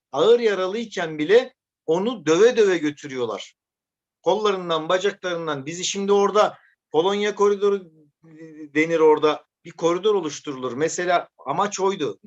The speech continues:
Sen ister yaralı ol, ister olma. İki taraflı asker durur, Robocop asker, ellerinde job. Uzun bir ana malta vardır.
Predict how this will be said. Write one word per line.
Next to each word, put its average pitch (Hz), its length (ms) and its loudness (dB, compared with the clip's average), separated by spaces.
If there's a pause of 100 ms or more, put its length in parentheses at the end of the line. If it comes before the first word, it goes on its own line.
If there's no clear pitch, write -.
Sen 160 420 -10
ister 175 360 -4
yaralı 131 360 0
ol, 220 140 -2
ister 202 260 -8
olma. 190 420 -4 (260)
İki 190 220 -10
taraflı 165 420 2
asker 143 460 -2
durur, 202 300 -2
Robocop 156 440 0
asker, 147 380 -6
ellerinde 151 560 -4
job. 226 280 0 (460)
Uzun 208 540 -6
bir 185 220 -8
ana 180 240 -4
malta 202 420 -4
vardır. 208 320 -2